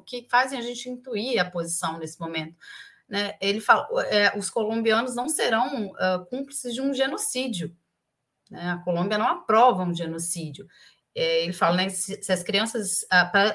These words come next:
para as crianças israelenses dormirem em paz, as crianças palestinas também precisam dormir em paz.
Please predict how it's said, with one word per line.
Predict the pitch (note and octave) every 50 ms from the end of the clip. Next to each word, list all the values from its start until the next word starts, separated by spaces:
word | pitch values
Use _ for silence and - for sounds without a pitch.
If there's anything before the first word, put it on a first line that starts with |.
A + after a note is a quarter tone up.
| - -
para | G3 G#3 G#3
as | G3+ -
crianças | - G3+ G3+ A3+ C4 C4 - A3+ G3+
israelenses | G#3 G3+ - - G3 F#3 F3+ F3+ F3 F3 F#3+ - - F#3+ F3
dormirem | E3+ F#3 F3 F3+ F#3 G#3+ A#3+ A#3 G#3+ F#3+
em | F3 F3
paz, | - G3 G#3+ A3+ A#3+ B3 - - - - - _ -
as | F3 F3
crianças | - G3+ G3 G3 G3+ A3 A3 - -
palestinas | - - G3+ G3 G3 G3 - A3 G#3+ G#3+ A3 -
também | - A#3 A#3 A3 G3+ A3 B3 C4+ C4
precisam | - F3 F3+ F3 - - E3+ E3 E3
dormir | E3 E3 E3+ E3 D#3+
em | D#3+ D#3
paz. | - - - - - -